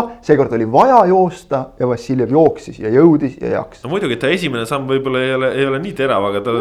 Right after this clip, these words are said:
Speaker 1: tarkust on nii palju lihtsalt, et, et küll ta selle kompenseerib, aga
Speaker 2: Ei,
Speaker 1: see
Speaker 2: ei, ta ei ole, ta ei ole ju vana mees tegelikult, ärme seda ka nagu ära unustame.
Speaker 1: No kolmkümmend kuus jalgpallimeister ikkagi natuke
Speaker 2: Tänapäeval tead, kui sa oled nagu targalt osanud ja ma arvan, et tema pigem on, et kui sa oled nagu targalt osanud, noh, ka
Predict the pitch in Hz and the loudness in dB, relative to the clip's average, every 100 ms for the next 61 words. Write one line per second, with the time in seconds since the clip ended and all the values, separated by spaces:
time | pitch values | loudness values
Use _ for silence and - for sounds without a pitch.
0 | - 165 165 95 - 120 151 156 156 95 | -2 -4 -4 -12 -10 -10 -4 -4 -4 -6
1 | 80 - - 90 - 87 90 87 123 107 | -8 -12 -16 -20 -12 -8 -8 -6 -8 -6
2 | 107 107 113 117 131 151 98 117 139 160 | -6 -6 -8 -8 -4 -2 0 0 2 4
3 | 151 160 160 - 139 151 117 95 120 113 | 6 6 6 4 0 2 0 -2 -4 -4
4 | - 131 101 - - 104 110 - - 117 | -6 -10 -10 -12 -14 -10 -8 -10 -6 -6
5 | 123 123 135 131 143 117 175 107 113 92 | -2 2 2 2 -2 0 0 0 -2 -8
6 | - - 104 143 135 120 127 113 117 110 | -16 -14 -6 -2 -2 -4 -4 -2 -2 -4
7 | 92 95 95 90 90 - 90 92 90 98 | -8 -10 -10 -12 -14 -14 -18 -12 -10 -10
8 | - 254 302 147 156 160 165 220 220 190 | -4 -2 2 4 4 4 4 0 -4 -6
9 | 185 220 196 160 170 170 254 311 127 120 | -6 -2 -2 -2 -8 -4 -4 -4 -6 -8
10 | - 165 170 113 113 120 175 160 139 196 | -6 -4 -4 -6 -6 -4 -4 -4 -8 -8
11 | 233 127 123 131 240 170 101 - 135 147 | -6 -6 -6 -6 -6 -8 -12 -14 -14 -12
12 | 139 240 143 113 147 139 127 143 156 - | -8 -6 -6 -8 -8 -8 -8 -10 -12 -10
13 | - | -12